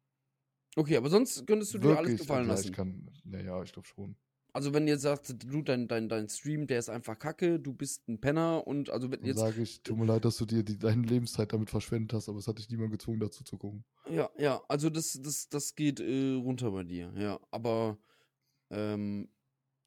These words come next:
Speaker 1: ja, da siehst du, da, das geht doch direkt runter wie Öl hier bei dir. Du
Speaker 2: Ja,
Speaker 1: bist
Speaker 2: also
Speaker 1: witzig,
Speaker 2: ich
Speaker 1: da kommt direkt das Feedback rausgeschossen.
Speaker 2: Ah, ich weiß auch gar nicht, ob der, der Luxemburger die Hälfte meiner Witze versteht, da mit seiner Fremdsprache, die er dann noch spricht.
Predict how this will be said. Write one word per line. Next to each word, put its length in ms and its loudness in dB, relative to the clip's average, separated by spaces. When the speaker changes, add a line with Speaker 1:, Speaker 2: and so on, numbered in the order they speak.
Speaker 1:
ja, 200 -10
da 180 -6
siehst 280 -6
du, 120 0
da, 160 2
das 300 -2
geht 180 2
doch 60 4
direkt 260 2
runter 320 6
wie 140 4
Öl 260 8
hier 220 6
bei 140 -2
dir. 260 -8
Du 100 2
Speaker 2:
Ja, 20 0
Speaker 1:
bist 380 -2
Speaker 2:
also 200 -2
Speaker 1:
witzig, 140 0
Speaker 2:
ich 0 -
Speaker 1:
da 100 0
kommt 280 0
direkt 340 2
das 220 -2
Feedback 560 -2
rausgeschossen. 760 -2
Speaker 2:
Ah, 300 0
ich 100 -2
weiß 180 6
auch 100 2
gar 140 6
nicht, 100 6
ob 100 0
der, 200 4
der 100 4
Luxemburger 520 6
die 100 4
Hälfte 220 4
meiner 280 6
Witze 200 0
versteht, 500 2
da 80 4
mit 140 0
seiner 180 4
Fremdsprache, 640 2
die 80 4
er 80 4
dann 140 2
noch 120 2
spricht. 460 -4